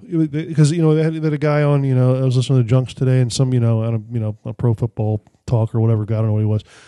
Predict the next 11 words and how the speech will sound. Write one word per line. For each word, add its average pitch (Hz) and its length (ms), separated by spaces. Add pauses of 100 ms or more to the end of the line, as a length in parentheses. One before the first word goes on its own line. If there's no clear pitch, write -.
(140)
Basically 170 300
just - 120
said, 151 80
he's 131 140
like, 127 120 (300)
um, 139 320 (540)
you 165 100
can 208 220
get 180 120
Allen 156 300
moving. 131 300